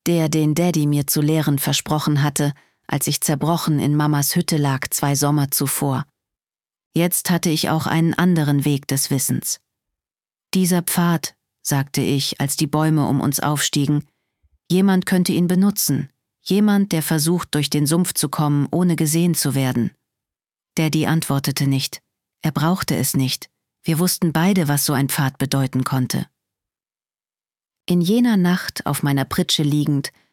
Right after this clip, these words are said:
lauschte ich Mamas Atem in der Dunkelheit. Der Schmerz in meinem Kopf war zu einem dumpfen Pochen verblasst. Die Vision wurde an den Rändern weicher,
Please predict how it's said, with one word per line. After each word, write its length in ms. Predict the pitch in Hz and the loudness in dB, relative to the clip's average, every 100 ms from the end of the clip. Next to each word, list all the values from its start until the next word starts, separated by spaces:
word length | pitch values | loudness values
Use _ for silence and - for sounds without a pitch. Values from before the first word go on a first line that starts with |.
| _ - | _ -4
lauschte 420 | 156 180 - 185 | 0 0 0 -2
ich 200 | 143 - | -2 -2
Mamas 360 | 151 151 143 - | 0 2 0 -2
Atem 380 | 147 143 - 135 | -2 -2 0 0
in 120 | 135 | 0
der 100 | 139 | -2
Dunkelheit. 680 | 135 139 139 135 139 143 - _ _ _ _ _ _ _ _ - | 0 -2 0 0 0 -4 -10 _ _ _ _ _ _ _ _ -4
Der 100 | 156 | -2
Schmerz 440 | - 196 208 220 | 2 2 2 0
in 120 | - 175 | 0 2
meinem 280 | 160 156 | 2 0
Kopf 480 | 151 190 190 - - - | 0 -2 -2 -8 -10 -4
war 180 | 143 143 | -2 -2
zu 120 | - | -2
einem 320 | 135 143 135 | 0 0 0
dumpfen 480 | 175 185 - 175 165 | 0 0 0 -2 0
Pochen 400 | - 156 143 135 | -2 0 -2 -2
verblasst. 680 | - 135 139 139 - - - _ _ _ _ _ _ _ | -2 -2 0 0 -2 -6 -16 _ _ _ _ _ _ _
Die 120 | 165 165 | -2 0
Vision 520 | 170 151 175 196 175 | 0 2 2 2 2
wurde 260 | 165 160 | 0 0
an 100 | - | 0
den 140 | 151 147 | 0 0
Rändern 480 | 147 160 156 147 143 | 2 2 2 0 2
weicher, 500 | 151 165 - 147 | 0 0 0 0